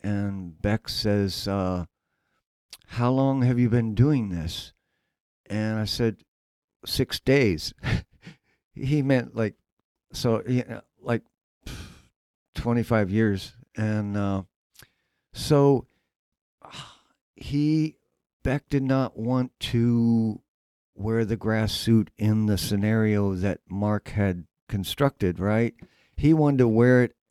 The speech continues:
uh, against a, like, graffitied wall that was in the studio. And so, ah, I was like, "Damn." And I told, I told this guy who was,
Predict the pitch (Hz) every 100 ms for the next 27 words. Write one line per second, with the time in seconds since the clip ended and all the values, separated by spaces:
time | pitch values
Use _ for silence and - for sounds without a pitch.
0 | _ _ 113 - 110 101 120 120 - -
1 | - 107 107 104 104 101 98 - 98 98
2 | - 107 101 - 120 113 110 90 85 120
3 | 123 104 90 90 87 92 107 101 92 -
4 | 147 160 113 85 73 73 _ _ _ _
5 | _ _ _ 113 113 110 - 131 123 120
6 | 104 _ _ _ _ - _ 123 131 117
7 | - - 120 117 98 107 - _ _ -
8 | 120 131 127 120 110 98 85 _ _ _
9 | _ _ _ _ 117 120 117 107 _ _
10 | _ _ _ _ - 143 151 - 156 165
11 | 160 123 - _ _ _ _ _ _ _
12 | 139 - 147 165 151 127 - 120 101 92
13 | 90 101 107 _ _ _ _ _ - 123
14 | 113 113 107 92 -